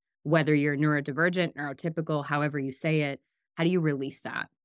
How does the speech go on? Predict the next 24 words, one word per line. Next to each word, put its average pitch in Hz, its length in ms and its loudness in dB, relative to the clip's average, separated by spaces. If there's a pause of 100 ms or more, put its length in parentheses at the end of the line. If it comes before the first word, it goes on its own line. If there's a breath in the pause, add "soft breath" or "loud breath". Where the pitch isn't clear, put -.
(380)
How 156 80 4
do 160 80 4
you 165 140 4
release 151 400 0
that - 180 -6
idea? 131 640 -6
And 160 140 4
I 156 80 4
think 190 300 -2 (520)
sort 170 140 0
of 147 100 0
the 160 140 -2 (120)
third 220 360 2 (100)
lens 147 360 -4
of 139 120 -2
it 139 180 -6
is 151 140 -6
to 160 100 -6
think 147 240 -4
about, 135 440 -2 (640)
for 175 200 2
each 175 220 0
of 165 120 4
us, 139 480 -2